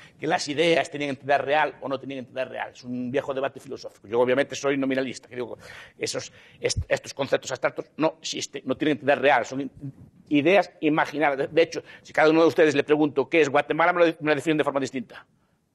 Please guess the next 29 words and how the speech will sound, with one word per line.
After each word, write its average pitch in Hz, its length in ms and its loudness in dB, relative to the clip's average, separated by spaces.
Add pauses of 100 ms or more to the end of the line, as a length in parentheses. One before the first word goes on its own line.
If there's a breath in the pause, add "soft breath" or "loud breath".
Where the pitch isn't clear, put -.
(1080)
Cada 143 180 -2
uno 156 120 6
de - 20 6
ustedes 180 200 4
tiene 175 140 2
una 175 120 4
idea 156 220 8
de 143 60 4
lo 127 140 2
que 113 160 -6
es. - 400 -8 (320)
Unos 120 260 0
olores, 156 540 6
unos 139 180 -6
sentimientos, 143 640 -4
una, 131 300 0
unas 123 320 0
cosas. - 260 -2 (280 loud breath)
Y - 60 -20
tienes 131 200 0
cosas, 139 180 -4
igual 131 200 0
que 123 40 -12
si 139 60 -4
preguntan 131 300 -4
a - 0 -
España, 156 320 -2
cada 147 160 0
uno 147 200 -4